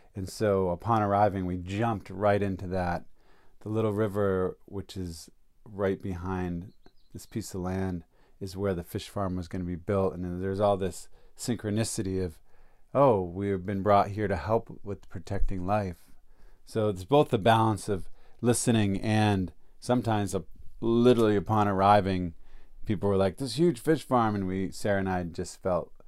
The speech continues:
and my, my daughters, we have to do our best. So it's a balance between not just waiting, but listening in the moment something arises, respond, listening, respond.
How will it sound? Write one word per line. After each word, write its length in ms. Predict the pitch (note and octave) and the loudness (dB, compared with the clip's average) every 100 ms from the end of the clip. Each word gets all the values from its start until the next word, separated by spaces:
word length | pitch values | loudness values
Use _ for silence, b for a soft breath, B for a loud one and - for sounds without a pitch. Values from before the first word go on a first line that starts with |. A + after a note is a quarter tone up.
| - - | -18 -6
and 260 | G2+ G2 | -4 -2
my, 220 | E2+ D#2+ - | -4 -4 -8
my 120 | F#2 F2 | -10 -4
daughters, 520 | F#2 F#2 F#2 E2+ - | 0 2 2 -2 -4
we 140 | F2 | -8
have 280 | E2 F2 - | -4 -4 -6
to 220 | - E2 - - - - - - - | -8 -10 -10 -20 -20 -20 -20 -20 -12
do 120 | G2+ F#2+ | -6 -4
our 120 | E2+ | -4
best. 540 | F2 F#2 F2 - - - b b - | -2 -2 -2 -8 -16 -20 b b -6
So 460 | - A2 G2 F2 - - - - - | 2 4 4 0 -10 -20 -20 -20 -10
it's 180 | - G2 | -8 -4
a 40 | G2 | 4
balance 460 | A2 A#2 G#2+ - | 6 6 4 -2
between 560 | F2 - G#2 F#2+ F2 D#2+ - - | -10 -12 -8 -6 -6 -8 -16 -14
not 220 | G2 F#2+ - | -6 -6 -6
just 200 | E2+ D#2 | -12 -8
waiting, 520 | F2 G2+ F2 D2+ D#2 - - - - - - | -2 -2 -2 -6 -12 -20 -20 -20 -20 -20 -6
but 140 | G2+ F2+ | -4 0
listening 460 | A#2 A2 A2+ G#2+ | 0 0 0 0
in 100 | G2 | 0
the 80 | F2 | -2
moment 320 | F#2 G2 F#2+ | -2 -2 -4
something 300 | G#2 F2+ F#2 | -6 -6 -6
arises, 540 | F2 E2 E2+ E2 D#2 D2+ | -4 -2 -4 -4 -8 -8
respond, 640 | E2+ - F#2+ F2 D#2 D2+ | -10 -8 -6 -4 -6 -8
listening, 440 | F2+ - F#2+ F2 E2+ | -8 -6 -4 -4 -4
respond. 580 | - - E2+ E2 E2 | -12 -8 -8 -6 -10